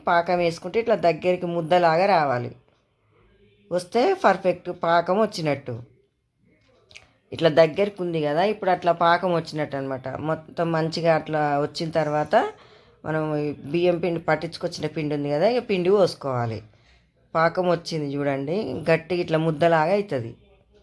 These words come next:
ఇప్పుడు చూపిస్తా చూడండి, మా తోటి కోడలు చూ-, పడుతుంది పాకము. ఇట్లా ఉండాలన్నమాట. ఇట్లయితే పాకం వచ్చినట్టు. ఇక పిండి పోసుకోవాలి. మా అమ్మ వచ్చింది అప్పుడే, పిండి పోస్తుంది మా అమ్మ, మా తోటి కోడలు కలుపుతుంది.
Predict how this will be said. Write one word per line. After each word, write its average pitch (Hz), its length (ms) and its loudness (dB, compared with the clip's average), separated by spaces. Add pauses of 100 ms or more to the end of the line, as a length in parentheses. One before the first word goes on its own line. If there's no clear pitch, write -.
(420)
ఇప్పుడు 160 320 -8
చూపిస్తా 170 520 -4
చూడండి, 135 480 -2
మా 147 120 0
తోటి 147 300 -4
కోడలు 151 300 0
చూ-, 123 400 -6 (100)
పడుతుంది 131 400 -6
పాకము. 131 480 -8 (720)
ఇట్లా 180 280 -6
ఉండాలన్నమాట. 135 680 2
ఇట్లయితే 156 440 -2
పాకం 196 400 2
వచ్చినట్టు. 135 500 -4
ఇక 151 240 -4
పిండి 175 240 -4
పోసుకోవాలి. 123 720 -2 (600)
మా 160 160 2
అమ్మ 165 180 2
వచ్చింది 180 400 -2
అప్పుడే, 135 420 -2 (100)
పిండి 202 300 -2
పోస్తుంది 143 600 -2
మా 135 140 -4
అమ్మ, 131 200 -6 (180)
మా 262 100 -2
తోటి 160 300 -2
కోడలు 160 340 -2
కలుపుతుంది. 139 600 -4